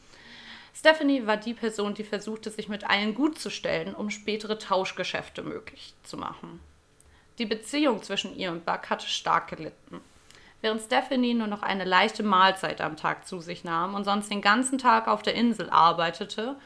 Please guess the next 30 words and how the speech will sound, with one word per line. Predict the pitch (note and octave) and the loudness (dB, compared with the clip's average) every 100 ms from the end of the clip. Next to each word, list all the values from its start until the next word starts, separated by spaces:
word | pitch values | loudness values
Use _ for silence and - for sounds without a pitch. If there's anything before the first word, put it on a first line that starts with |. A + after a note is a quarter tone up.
| - | -4
um | B3 C#4 | 0 2
auf | G3+ G3+ | 2 0
einem | F#3 F#3+ | -2 -6
verlassenen | - F3+ G3+ - A3+ | -6 -2 -2 -2 -2
Lagerdach | G3 F3 F3+ E3 D#3 E3 - | 4 6 4 2 -4 -8 -8
einen | F3+ E3+ | -8 0
Garten | F3 F3 A#3+ | 2 4 2
mit | A#3 A3+ | -4 0
Gemüse | A3 A3+ A3+ - | 2 4 2 -2
anzulegen, | - - - - F2+ - A3+ D#4+ - _ - - - | -4 -8 -12 -8 -6 -2 -2 -2 -6 _ -20 -20 0
aß | A3 C#4 C#4 | 4 4 2
Buck | G#3 G#3 - | -6 -4 -2
immer | C4+ C#4 | 0 0
noch | C4 | 0
viel | C4 - D4+ E4+ E4 | -2 0 2 2 2
häufiger | C#4+ A#3+ A3 F3+ - D3+ | 4 6 4 0 -6 -4
mit | E3 D#3+ | -6 -6
der | F3+ | -6
Begründung, | F3+ F3+ B3+ D#4+ D4+ | -4 0 2 4 2
dass | B3+ A3+ | 0 -2
er | F3 | -2
ein | E3 G3+ | -2 8
Mann | C#4 D4 | 10 10
sei, | B3 A#3+ | 4 2
der | A3 F#3+ | 2 2
wieder | G3 F#3 | 2 0
zu | - | -2
Kräften | - G#3 F3+ - D3 | 0 0 0 -6 -12
kommen | D3 D3 D3 | -8 -6 -6
müsse. | D3+ D3 - - | -8 -8 -10 -14